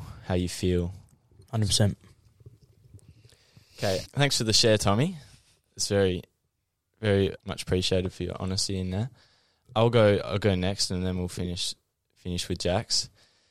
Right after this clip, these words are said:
Speaker 1: So, I haven't gone with a family member.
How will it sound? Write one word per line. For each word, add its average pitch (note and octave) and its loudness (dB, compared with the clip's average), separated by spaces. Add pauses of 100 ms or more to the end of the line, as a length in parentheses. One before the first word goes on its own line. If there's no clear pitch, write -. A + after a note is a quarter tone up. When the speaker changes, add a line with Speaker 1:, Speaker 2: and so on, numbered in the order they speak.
(440)
Speaker 1:
So, A#2 4 (920)
I A#2+ 8
haven't D3 0
gone G#2+ 2 (960)
with G#2 -2
a G2+ 0
family F#2+ 0
member. F#2+ 0